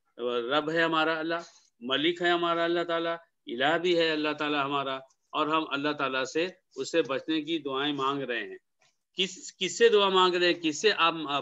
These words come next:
पनाह मांग रहे हैं कि अल-, अ, आपको अल्लाह ताला मदद दे? तो वो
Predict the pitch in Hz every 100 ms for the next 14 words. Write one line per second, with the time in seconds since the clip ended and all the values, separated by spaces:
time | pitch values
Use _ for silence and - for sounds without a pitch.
0 | - 143 156 147 139 139 139 139 135 _
1 | _ _ 147 139 - _ - 131 127 123
2 | 120 120 135 - 160 139 143 147 151 135
3 | 135 160 123 131 123 - _ _ - -
4 | 147 180